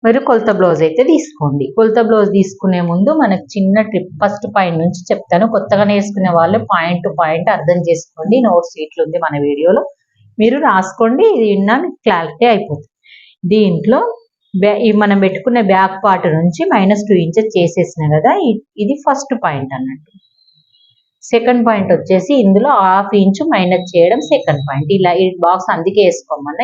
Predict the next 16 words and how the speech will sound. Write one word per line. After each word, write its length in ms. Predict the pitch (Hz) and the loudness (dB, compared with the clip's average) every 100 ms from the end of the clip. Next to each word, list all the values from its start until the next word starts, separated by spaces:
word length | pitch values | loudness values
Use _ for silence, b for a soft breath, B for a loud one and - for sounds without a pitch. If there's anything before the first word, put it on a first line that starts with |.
| 240 | -2
ఇంతకుముందు 360 | 196 208 214 226 | -2 -2 0 0
వన్ 120 | 180 165 | 0 0
అండ్ 100 | 175 | -2
హాఫ్ 120 | 190 175 | 0 -2
వేసుకున్నాం 400 | 151 156 156 143 | -2 -8 -6 -2
కదా 120 | 147 185 165 | 0 0 0
బ్యాక్ 200 | 143 - | -2 -4
పార్ట్ 200 | 147 139 - | -6 -6 -10
కట్ 160 | 135 127 | -12 -12
చేసుకున్నప్పుడు, 680 | 147 - _ _ 135 - 285 330 _ _ _ _ _ _ 214 | -14 -16 _ _ -20 -2 -2 -2 _ _ _ _ _ _ 0
ఈ 40 | 220 | 2
వన్ 140 | 208 | 0
అండ్ 100 | 214 233 | 0 0
హాఫ్ 140 | 226 196 | 0 -2
ఇంచులో 340 | 190 - 165 156 | -2 -4 -4 -2
నుంచి 200 | 165 | -4